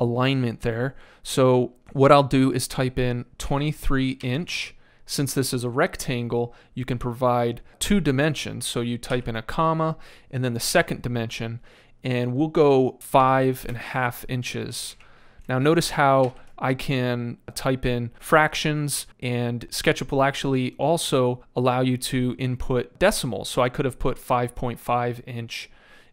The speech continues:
and that would have worked as well. So once you're done typing in the dimension, just tap enter, and that rectangle will resize. Now, to get a better view of this rectangle we just created,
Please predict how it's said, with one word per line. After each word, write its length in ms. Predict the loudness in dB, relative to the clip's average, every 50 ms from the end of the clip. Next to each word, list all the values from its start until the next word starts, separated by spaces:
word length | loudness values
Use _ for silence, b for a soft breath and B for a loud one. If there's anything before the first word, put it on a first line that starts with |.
| B B -10
and 120 | -6 -4 -4
that 120 | -4 -2
would 100 | -2 -4
have 140 | -4 -4 -2
worked 260 | -4 -4 -4 -6 -10
as 160 | -10 -8 0
well. 300 | 0 0 2 0 -4 -10 B B B B B B B
So 140 | B 2 4
once 180 | 4 6 4 4
you're 120 | 2 4
done 340 | 4 4 4 4 2 -2 -4
typing 320 | -2 0 0 0 0 0
in 80 | 0 0
the 80 | -2 -2
dimension, 480 | -2 -2 0 0 0 -2 -2 -4 -6
just 180 | -6 -6 -8 -6
tap 280 | -6 -4 -4 -6 -6 -6 -4
enter, 480 | -2 -2 -2 -2 -4 -4 -4 -4 -6 b b b b b b b _ -4
and 600 | -2 -2 0 0 0 0 0 0 -2 -4 -6 -10 _ _ _ _
that 400 | -16 -6 -2 0 0 0 0 -2 -2
rectangle 600 | 0 0 0 0 0 -4 -4 -4 -2 -2 -2 -4 -2
will 180 | -4 -4 -4
resize. 920 | -4 -4 -4 -4 -4 -2 0 2 2 2 0 -4 -6 -8 -8 -8 -8 -10 B B B B B B B B B B B
Now, 380 | 0 2 4 6 4 4 2 0 -4 -8
to 120 | -4 -4 -4
get 480 | -4 -2 0 2 2 2 0 -2 -8 _ -6
a 120 | -4 -2
better 420 | -2 -2 0 2 2 4 4 2 2
view 580 | 0 -2 -2 0 2 2 4 2 0 -2 -6 _ _ 0
of 240 | 0 0 0 0 -2
this 380 | -2 -2 -2 -4 -8 -8 -10 -12
rectangle 600 | -10 -2 0 0 0 0 -2 -4 -2 -2 -2 -4
we 100 | -4 -4
just 300 | -6 -6 -6 -8 -10 -10
created, 600 | -8 -6 -2 -2 -2 0 0 0 -2 -2 -6